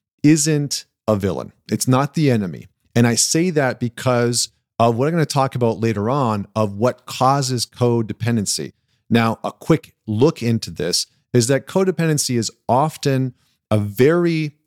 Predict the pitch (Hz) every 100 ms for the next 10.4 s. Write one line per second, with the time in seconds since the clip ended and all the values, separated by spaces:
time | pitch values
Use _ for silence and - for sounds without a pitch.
0 | - 117 110 - - 160 - 139 123 -
1 | 113 101 95 120 123 - 123 113 - -
2 | - - 113 131 156 165 185 202 _ _
3 | - 117 117 117 101 123 151 151 - -
4 | 135 127 120 - - - 175 202 156 117
5 | 98 - 92 90 98 95 - _ - 131
6 | - - 160 175 - 170 143 95 113 120
7 | 117 120 - 117 117 - 110 101 - -
8 | 117 135 135 123 113 110 - 98 95 95
9 | 90 _ _ _ - 120 113 107 104 95
10 | 87 64 _